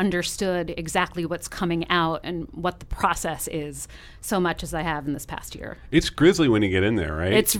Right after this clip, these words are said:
Speaker 1: <laughs> it's pretty grisly.
Speaker 2: What, what's happening in the book publishing industry these days, since you have a good observatory?
Speaker 1: I think that a good thing is that the, <laughs> finally the, um, billionaire schema has died, the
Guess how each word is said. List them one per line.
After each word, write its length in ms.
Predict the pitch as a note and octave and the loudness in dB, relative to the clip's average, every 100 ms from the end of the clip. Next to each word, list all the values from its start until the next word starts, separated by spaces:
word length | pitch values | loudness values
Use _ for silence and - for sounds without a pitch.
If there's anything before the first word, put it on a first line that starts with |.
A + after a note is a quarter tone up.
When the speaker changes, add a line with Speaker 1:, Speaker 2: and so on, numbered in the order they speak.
| - | 2
Speaker 1:
<laughs> 100 | - | 2
it's 180 | - | 2
pretty 300 | - - C4 | 2 2 2
grisly. 560 | G3 A#3+ A3+ - F3+ F3 - - - | 4 4 4 2 -6 -6 -10 -10 4
Speaker 2:
What, 280 | E3 - - | 6 6 6
what's 240 | D#3 F3 | 8 8
happening 540 | B2 D#3+ E3+ C3+ F2+ F2 | 8 4 4 0 -2 -2
in 80 | |
the 60 | E2 | -4
book 180 | E2 E2+ | -6 -4
publishing 460 | F#2 F2 F2 F2+ | -4 -4 -2 -2
industry 360 | E2+ E2 - E2 | -2 -4 -6 -6
these 220 | D#2 C#2+ | -6 -6
days, 280 | E2+ D2+ D2+ | -6 -6 -8
since 240 | - F2+ | -6 -4
you 120 | G2+ F#2 | 0 0
have 100 | F2 | -2
a 60 | |
good 480 | D#2+ F2 E2+ E2+ E2 - | -2 0 2 0 -4 -8
observatory? 760 | F2+ F2 F2+ E2+ - D2+ D2 - - - | -8 -2 -2 -2 -6 -6 -8 -10 -14 0
Speaker 1:
I 140 | D4 | 2
think 520 | C#4+ - D#4+ F4 C4+ | 2 0 4 4 2
that 520 | C4 C4 B3 A#3+ - - | 2 4 4 2 -2 -8
a 80 | G#3 | -6
good 260 | F#3 A#3 B3+ | 0 0 2
thing 240 | C#4 C4 | -2 -2
is 520 | - F#3+ F#3 A3 C4 | -2 -2 -2 -2 -8
that 500 | - F3+ F3 F3 - - F#3 | -4 -2 -2 -4 -10 -10 -10
the, 340 | G#3 F#3 F#3+ - - | -8 -6 -6 -8 -16
<laughs> 60 | |
finally 720 | - - A#3+ B3 C4 C4+ B3 C#4 | -10 -4 4 6 8 6 6 4
the, 420 | - A#3+ G3+ G3 | 2 -4 -2 -4
um, 380 | F#3+ F#3+ F#3 F#3 - - - - E3+ A#3 | -2 -2 -2 -6 -12 -18 -16 -10 4 6
billionaire 880 | A3+ A3 G#3+ G3+ G3 G3 G3 F#3+ - | 6 4 2 2 2 0 0 -2 -4
schema 580 | - - A3+ G3+ F#3 E3+ | -4 -2 0 2 2 0
has 260 | F#3 E3+ | -4 -4
died, 460 | F#3+ E3+ E3 E3+ E3+ | -2 0 0 -2 -4
the 240 | E3+ D#3+ | -4 -4